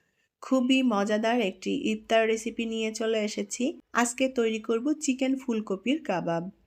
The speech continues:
চিকেন ফুলকপির এই কাবাবটা অনেক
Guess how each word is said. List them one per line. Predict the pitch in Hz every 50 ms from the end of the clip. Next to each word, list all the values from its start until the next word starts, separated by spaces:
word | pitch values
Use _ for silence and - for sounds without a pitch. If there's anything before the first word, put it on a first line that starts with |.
| _ _ _ _ -
চিকেন | - 262 247 - 262 269 269
ফুলকপির | 262 - 269 262 262 - 262 254 - 254 247
এই | 240 247
কাবাবটা | 240 - 208 180 185 202 196 196 - - 190 220 - - -
অনেক | - 226 233 240 240